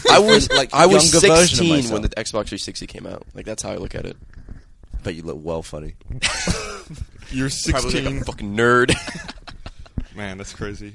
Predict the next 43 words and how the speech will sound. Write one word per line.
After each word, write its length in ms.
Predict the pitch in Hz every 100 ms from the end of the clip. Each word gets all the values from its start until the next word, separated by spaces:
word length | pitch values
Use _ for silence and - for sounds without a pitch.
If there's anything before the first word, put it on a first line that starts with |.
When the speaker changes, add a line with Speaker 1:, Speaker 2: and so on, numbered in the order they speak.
| -
Speaker 3:
Um, 500 | - 120 113 107 107 _ - -
so, 580 | - 143 131 123 117 - 131 135
y'all 320 | 139 143 127
already 340 | 120 110 107
pre-ordered 640 | 101 - 117 107 101 98 - _ _
Xbox 360 | 101 - 95 -
Ones, 220 | 95 95
I 60 | 92
assume? 360 | - 101 107 _ -
Speaker 1:
Yeah. 260 | 101 73 73
Speaker 3:
Did 160 | 113
you, 140 | 117 113
Speaker 2:
Yeah. 80 |
Speaker 3:
uh, 40 | 107
pre-order 420 | - 120 107 104
a 60 | 101
P 120 | -
S 80 | 190
four? 220 | 131 139 71
Speaker 1:
Yep. 240 | 65 92 _ _ _ _ - - - -
Speaker 2:
I 80 | 98
did. 220 | 92 87 - - -
Speaker 3:
Nice. 140 | 123 147
Speaker 2:
I'm 100 | 107 101
thinking 280 | 123 -
about 160 | 92 87
canceling 360 | 104 92 - 85
Speaker 1:
When 80 | 120
Speaker 2:
it. 40 |
Speaker 1:
I 20 |
say 160 | 123 123
yes, 260 | 104 95 110
I 40 |
mean 120 | 98
the 120 | 95
office. 280 | 90 92 -
I 80 | 101
don't 120 | 90
personally 320 | - - - -
get 80 |
it. 60 | -
Speaker 3:
Oh, 160 | 95 92
okay. 200 | 95